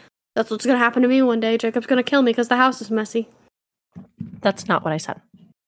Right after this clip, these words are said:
Speaker 2: I said, "I found this case about this man who killed his wife 'cause he came home and the house was a mess." Isn't that terrifying?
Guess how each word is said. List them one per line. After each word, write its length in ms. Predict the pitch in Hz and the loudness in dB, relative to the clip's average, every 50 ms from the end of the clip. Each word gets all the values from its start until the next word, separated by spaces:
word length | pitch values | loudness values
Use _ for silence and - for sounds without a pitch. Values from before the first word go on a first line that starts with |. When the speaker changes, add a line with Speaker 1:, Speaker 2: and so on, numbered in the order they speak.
| _ _ _ _ _ - - - _ - | _ _ _ _ _ -18 -18 -16 _ -2
Speaker 2:
I 200 | 170 180 220 254 | 2 2 4 4
said, 340 | 240 - - 170 143 165 202 - _ _ _ _ _ - - - - 180 - _ _ _ _ _ _ - | 2 2 0 0 0 -2 -6 -8 _ _ _ _ _ -18 -18 -18 -18 -20 -20 _ _ _ _ _ _ 2
"I 80 | 240 | 2
found 240 | - - 247 202 240 | 4 4 4 4 4
this 120 | 247 - | 4 4
case 240 | - - 202 226 226 | 2 2 2 4 4
about 160 | 202 196 190 | 2 2 0
this 120 | - 180 160 | 0 0 0
man 200 | 190 175 175 190 | 0 2 2 2
who 80 | 190 185 | 2 0
killed 180 | - - 170 | 0 0 0
his 120 | 175 170 - | 0 0 0
wife 180 | 180 175 180 - | -2 -2 -2 -4
'cause 120 | - 180 | -4 -6
he 80 | 175 165 | -4 -4
came 160 | - 180 175 | -4 -4 -4
home 80 | 190 170 | -2 -2
and 60 | 170 | -4
the 40 | 180 | -4
house 180 | 165 175 - - | -4 -6 -6 -6
was 100 | 170 175 | -8 -6
a 40 | |
mess." 220 | 175 - 139 - - - | -8 -8 -8 -10 -8 -6
Isn't 180 | 180 - 254 | -4 -2 0
that 180 | 254 285 - - | 0 0 -2 -4
terrifying? 680 | - - - 170 175 180 - - 214 226 254 269 269 | -6 -6 -4 -2 -2 0 2 2 2 2 2 0 -4